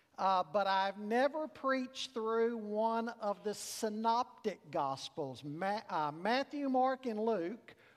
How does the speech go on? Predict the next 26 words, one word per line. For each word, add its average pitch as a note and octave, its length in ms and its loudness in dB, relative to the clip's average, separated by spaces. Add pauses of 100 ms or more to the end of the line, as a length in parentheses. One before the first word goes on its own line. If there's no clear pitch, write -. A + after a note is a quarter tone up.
(140)
are G3 180 2
referred A3 560 -2
to G#3+ 220 2
as F#3+ 200 0
synoptic G3+ 960 -2
Gospels, E3 640 -2
meaning G3 720 -2 (500)
the E3 120 -6
same F#3+ 840 -2 (100)
or F#3+ 400 -4
similar, A#3 920 -4 (340)
because F3+ 420 -2
you E3+ 140 -8
read F#3 260 -4
the F3 80 -6
first F#3 380 -8
three F#3 240 -8
Gospels F#3 760 -2 (100)
and A3+ 220 -2
they're G#3 220 0
very A#3+ 420 -2
much B3 480 -4
the G#3 100 -4
same. B3 640 -4
They E3 140 -2
record G3 640 -4